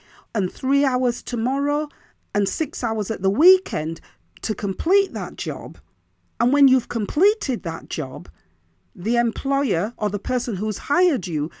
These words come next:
is under no obligation to find work for you to do, then you're more likely to be self-employed.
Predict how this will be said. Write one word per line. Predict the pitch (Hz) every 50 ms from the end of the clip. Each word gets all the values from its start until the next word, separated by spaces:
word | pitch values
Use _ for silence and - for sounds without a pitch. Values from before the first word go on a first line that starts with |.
| - -
is | - 226
under | 269 277 269 247 247 247
no | 233 226 226 233 247 285 311 349 349 - -
obligation | 269 262 240 233 247 262 240 - 254 262 277 277 - - 208 175 180 175
to | - 214 202
find | - _ - 254 269 269 285 277 262 220
work | 214 226 233 226 - -
for | - - - 208
you | 185 185 190 185
to | 180 - - 170 165
do, | 165 - 311 381 381 349 170 147 - - _ _ _ _ _ _ _ _ _ _
then | 285 294 320
you're | 330 320 311
more | 311 320 311 320
likely | 311 302 277 269 - - 269 247
to | - -
be | 214 247 233
self-employed. | - - 220 196 185 - - 185 180 180 185 - 240 240 240 214 175 151 196 175 -